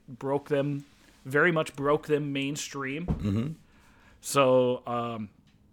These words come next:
Speaker 1: it'll be interesting to see what happens here. I, and again, I think either one of these, whoever wins here, could get real hot and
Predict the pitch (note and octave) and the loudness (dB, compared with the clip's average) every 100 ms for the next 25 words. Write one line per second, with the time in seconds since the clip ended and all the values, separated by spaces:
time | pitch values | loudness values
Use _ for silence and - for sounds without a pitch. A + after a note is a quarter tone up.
0 | _ _ D#3 D3+ D3 D3+ E3 A3 A3+ D#3 | _ _ 2 2 4 2 2 -4 -4 -4
1 | - D#3 G3+ G#2 B2+ G3 D#3 A2+ G#2 G#2 | -4 0 -2 -2 -4 -4 -6 -10 -12 -14
2 | G2 C#3 C#3+ C#3+ C#3 C#3+ A3 C#3 C#3 D#3+ | -6 -6 0 0 2 0 0 -2 -4 -4
3 | C#3+ - B2+ F3+ E3+ C#3 D#3 E3 C3 A#2+ | -4 -6 -2 0 0 0 -2 -2 -2 -4
4 | A#2 B2+ F3 C3+ B2+ G3+ B2 A#2 - A2+ | -6 -4 -2 -2 -2 -4 -4 -8 -8 -6
5 | B2 - B2 C#3 C#3+ B2+ D3+ D3+ A2+ G#2 | -6 -6 -4 -2 -2 0 0 -2 -10 -12